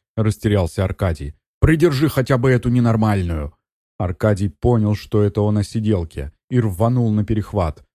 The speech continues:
Проще оказалось сдвинуть с места каменное изваяние. Но ему хотя бы удалось её отвлечь. Женька выволок тётку вниз,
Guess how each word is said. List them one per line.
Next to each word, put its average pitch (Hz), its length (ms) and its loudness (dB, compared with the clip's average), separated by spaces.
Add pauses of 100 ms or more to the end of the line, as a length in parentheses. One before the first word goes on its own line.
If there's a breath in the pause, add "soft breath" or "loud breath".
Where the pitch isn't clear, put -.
Проще 104 460 -2
оказалось 92 520 -2
сдвинуть 101 560 -2
с - 120 -20
места 107 360 -2
каменное 90 600 -2
изваяние. 82 720 -6 (360)
Но 95 120 -2
ему 101 340 0
хотя 95 340 -4
бы 92 100 -4
удалось 101 460 0
её 98 160 0
отвлечь. 87 500 -6 (220 soft breath)
Женька 98 480 -2
выволок 85 680 -2
тётку 92 420 -4
вниз, 101 500 -4